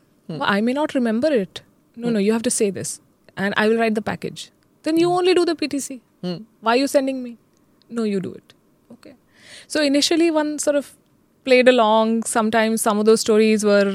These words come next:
Speaker 2: um, I, I, I've had all, when, when I started, I, in Hindustan Times, I remember I went to the editor before I got the position and I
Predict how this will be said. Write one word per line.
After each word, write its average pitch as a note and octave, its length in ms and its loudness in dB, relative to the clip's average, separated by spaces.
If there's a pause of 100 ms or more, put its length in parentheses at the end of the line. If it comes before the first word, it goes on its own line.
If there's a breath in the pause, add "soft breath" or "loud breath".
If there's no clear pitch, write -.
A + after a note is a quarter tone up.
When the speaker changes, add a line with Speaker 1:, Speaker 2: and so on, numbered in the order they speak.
(220)
Speaker 2:
um, F3+ 340 -2 (600)
I, - 100 0
I, - 80 0 (140)
I've D#4+ 120 2
had E4+ 200 0 (100)
all, C#4+ 100 0 (720 loud breath)
when, C4+ 80 0 (160)
when C#4+ 80 2
I E4+ 140 0
started, C#4 420 0 (140)
I, A3 120 0 (360)
in B3+ 100 0
Hindustan C4+ 420 0
Times, C4+ 320 0
I - 80 4
remember G#3+ 400 0
I A3+ 60 2
went G#3 240 -2
to A#3+ 120 -2
the A3 100 -2
editor G#3 400 -2 (280)
before A3 320 2
I G3+ 140 2
got F#3 120 0 (560)
the F3+ 80 2 (640)
position F#3+ 380 0 (100)
and F#3 120 -2
I F3 40 -4